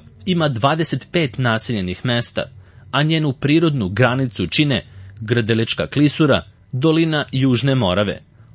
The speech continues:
ogranci Suve planine, Vlasinsko jezero i srpsko-bugarska granica.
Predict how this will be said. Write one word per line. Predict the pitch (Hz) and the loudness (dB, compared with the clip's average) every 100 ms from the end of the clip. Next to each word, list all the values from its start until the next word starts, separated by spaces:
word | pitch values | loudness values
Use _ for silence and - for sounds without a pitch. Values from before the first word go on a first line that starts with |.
| - | 2
ogranci | 127 123 123 123 - 98 | 4 4 2 0 -2 -6
Suve | - 135 123 113 | -2 0 2 0
planine, | - 76 110 160 131 80 - - - - | -2 -6 -2 0 0 -2 -10 -20 -20 -4
Vlasinsko | 107 87 - 139 135 160 | 0 0 0 -4 -2 0
jezero | 151 147 147 160 147 123 - | 2 2 2 2 4 2 2
i | 160 | 0
srpsko-bugarska | - 151 139 - 151 139 - 101 117 117 120 - 165 | 0 -2 -2 -6 -4 -4 -4 -2 0 2 2 0 0
granica. | 143 107 87 92 - | 2 2 0 -4 -8